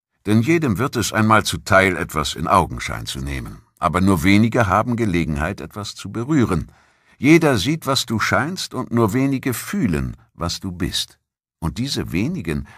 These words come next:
wagen nicht, sich der Meinung der großen Masse entgegenzustellen, die die Majestät des Staates, der sie schützt, auf ihrer Seite hat.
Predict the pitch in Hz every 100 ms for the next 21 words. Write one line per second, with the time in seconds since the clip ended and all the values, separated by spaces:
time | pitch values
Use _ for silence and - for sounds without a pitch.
0 | - - 107 104 92 98 117 - - 69
1 | 71 71 87 87 80 65 62 82 82 -
2 | 80 92 - 73 - 60 82 73 58 -
3 | 65 - 80 78 69 73 65 64 62 64
4 | 58 - 107 95 - 57 - - 85 90
5 | 78 58 - 58 57 60 53 - 101 -
6 | - - - - - 69 65 62 78 60
7 | - 53 55 -